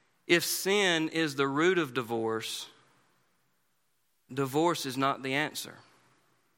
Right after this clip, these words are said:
It won't solve the problem that led to divorce.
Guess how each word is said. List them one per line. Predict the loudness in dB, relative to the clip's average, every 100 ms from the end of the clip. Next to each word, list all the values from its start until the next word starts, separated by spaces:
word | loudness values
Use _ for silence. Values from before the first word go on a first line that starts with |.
| _ _ _ _ _ _ _ _ _ _ _ _ _ _ -10 -2
It | 0
won't | 2 0
solve | 4 4 4
the | 0
problem | 0 2 4 2 -2 -4
that | -2
led | 2 2 2
to | -4
divorce. | -4 -2 0 -2 -2 -10